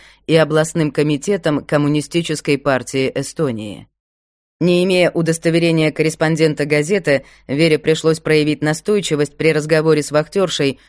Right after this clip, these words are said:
чтобы уже через несколько минут очутиться перед дверями руководителя общего отдела комсомольской организации. Вера постучала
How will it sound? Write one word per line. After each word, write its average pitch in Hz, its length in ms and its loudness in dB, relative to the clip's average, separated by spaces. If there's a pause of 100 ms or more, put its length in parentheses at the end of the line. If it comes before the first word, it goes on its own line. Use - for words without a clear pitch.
чтобы 226 420 0
уже 220 180 0
через 180 300 0
несколько 170 440 0
минут 185 440 0
очутиться 156 580 -2
перед 151 300 -2
дверями 165 400 2
руководителя 151 880 0
общего 147 420 0
отдела 151 420 0
комсомольской 147 720 -2
организации. 143 1040 -4 (520)
Вера 151 240 2
постучала 156 720 0